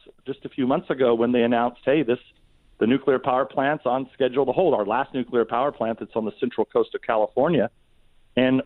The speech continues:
we sent, uh, we sent a letter, we introduced legislation that said, "Look, you can't close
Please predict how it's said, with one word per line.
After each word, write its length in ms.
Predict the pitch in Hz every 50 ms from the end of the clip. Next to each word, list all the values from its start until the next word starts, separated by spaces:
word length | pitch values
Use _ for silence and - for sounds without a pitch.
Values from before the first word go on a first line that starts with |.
| _ -
we 260 | 120 123 139 196 202 -
sent, 320 | - 196 185 180 180 180 -
uh, 180 | 165 151 151 135
we 100 | 139 180 -
sent 100 | - 180
a 60 | 156 139
letter, 220 | 127 131 160 170
we 120 | 147 127 110 -
introduced 440 | 127 135 175 175 - 160 139 - -
legislation 640 | 143 135 120 120 - - 131 139 139 - - 151 131
that 100 | 120 - -
said, 220 | - 131 131 120 - _ _ _ _ _ _ _ _
"Look, 180 | - - 190 - -
you 140 | 147 185 196
can't 280 | - - 214 208 196 - -
close 320 | - - 165 170 175 151